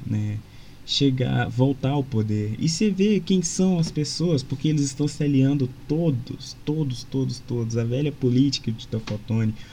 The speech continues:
os coronéis, aquela coisa linda, maravilhosa dos coronéis, desses vagabundos, né, vamos dizer assim, desses,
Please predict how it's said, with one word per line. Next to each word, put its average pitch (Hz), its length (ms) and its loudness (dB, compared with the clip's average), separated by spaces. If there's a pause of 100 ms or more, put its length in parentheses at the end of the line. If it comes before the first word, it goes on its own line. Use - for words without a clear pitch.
(200)
os - 180 -6
coronéis, 120 1000 6
aquela 117 320 0
coisa 113 300 2
linda, 113 380 4
maravilhosa 107 720 -2
dos - 200 -8
coronéis, 104 920 -2 (640)
desses 113 640 2 (880)
vagabundos, 113 1200 4
né, 107 280 -2
vamos 104 240 -2
dizer 104 240 0
assim, 107 420 -2 (600)
desses, 107 720 0